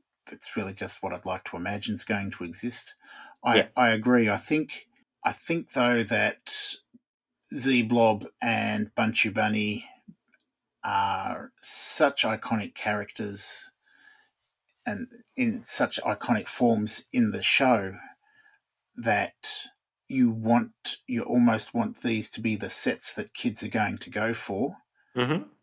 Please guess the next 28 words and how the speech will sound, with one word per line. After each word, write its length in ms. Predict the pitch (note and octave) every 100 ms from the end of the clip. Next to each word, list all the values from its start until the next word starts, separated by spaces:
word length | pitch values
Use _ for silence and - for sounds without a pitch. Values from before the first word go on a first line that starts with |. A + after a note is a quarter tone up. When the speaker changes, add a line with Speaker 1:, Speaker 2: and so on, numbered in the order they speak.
| -
Speaker 1:
And 640 | A#2+ G#2+ G#2 G2+ G2+ G2 - - - - _ _ _ _ B2
judging 360 | B2+ A2 A#2+
by 160 | A2 G#2
Speaker 2:
Gotcha. 120 | -
Speaker 1:
audience 400 | A#2+ A2 G#2+ -
reaction, 420 | A2+ G#2+ - C3
I'd 200 | A2+ G#2
say 180 | - G#2+
that 220 | G2+ -
Bunchu 360 | A2+ G2+ - G#2
Bunny 280 | F#2+ G2+ G2
is 160 | F#2+
going 240 | - G2 -
to 140 | -
outsell 460 | G2 F2 - A2+ G2
the 120 | G2+
other 180 | F#2+ G2
two 240 | - A2
to 80 | G2
one. 340 | F#2 C3 F#3 - - _ _ _ -
Speaker 2:
I 100 | C3+
would 140 | B2+
agree 240 | A2+ B2
so. 240 | B2+ C#3+ F3+
I 160 | C#3
would, 220 | A#2+ A#2 -
I 140 | A#2
would 280 | A2+ A2 G#2